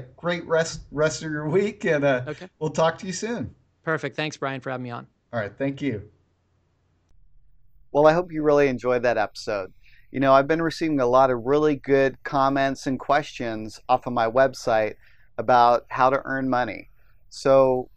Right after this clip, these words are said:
Speaker 1: what I'd like you to do, if you're interested, is send me an email.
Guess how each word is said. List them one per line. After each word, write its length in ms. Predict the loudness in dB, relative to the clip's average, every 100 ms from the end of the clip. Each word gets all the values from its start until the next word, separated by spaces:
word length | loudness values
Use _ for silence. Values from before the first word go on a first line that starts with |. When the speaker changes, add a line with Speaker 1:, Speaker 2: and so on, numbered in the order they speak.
| -2
Speaker 1:
what 160 | 2 4
I'd 140 | 6
like 280 | 4 2 -2
you 60 |
to 100 | -4
do, 380 | -2 0 0 -2
if 180 | -4 -6
you're 140 | -6
interested, 520 | -6 -10 -6 -2 0 0
is 220 | -4 -8 -20
send 320 | -20 -6 -4 -2
me 100 | -6
an 160 | -6
email. 440 | -6 -6 -6 -10